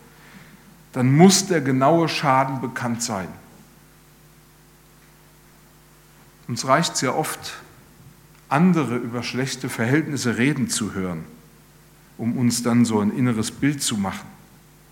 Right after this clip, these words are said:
um eine eigene Meinung zu bilden.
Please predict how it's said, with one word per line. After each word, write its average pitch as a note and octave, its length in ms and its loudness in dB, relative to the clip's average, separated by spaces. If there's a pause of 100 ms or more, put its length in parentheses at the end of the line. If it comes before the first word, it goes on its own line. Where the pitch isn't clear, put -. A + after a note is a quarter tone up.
(3500)
um G#2+ 80 -8
eine G2 160 -2
eigene C3+ 340 4
Meinung A#2+ 460 2
zu G#2+ 120 -6
bilden. F2 360 -12